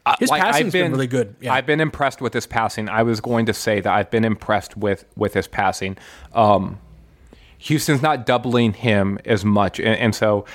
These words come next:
Speaker 1: that part of his passing hasn't necessarily been tested. And when they do dub double him, he's,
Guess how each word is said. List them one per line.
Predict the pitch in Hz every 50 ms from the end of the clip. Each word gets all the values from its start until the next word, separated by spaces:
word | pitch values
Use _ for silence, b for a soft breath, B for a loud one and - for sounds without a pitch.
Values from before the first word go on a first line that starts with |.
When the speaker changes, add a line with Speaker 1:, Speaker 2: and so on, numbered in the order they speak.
| B B B
Speaker 1:
that | 117 110 123 113 113 - -
part | - - 120 113 113 113
of | 98
his | 113 101 - -
passing | - 117 107 98 - - 113 104 98
hasn't | 90 - - 110 101 120 113 107
necessarily | 110 98 - - 110 107 101 107 95
been | - 104 98 98
tested. | - - - 110 104 - - - - 98 92 95 - B B B B B B
And | - 139 135 135 123 123
when | 151 143 139
they | 139 135 127
do | 110 - 131 135 135 127
dub | 120 113 123 117 113 107 110
double | 120 110 98 110 107
him, | 101 110 110 104 101 101 B B B B B B B
he's, | - 107 98 123 131 123 117 113 113 110 110 104 98 - - - -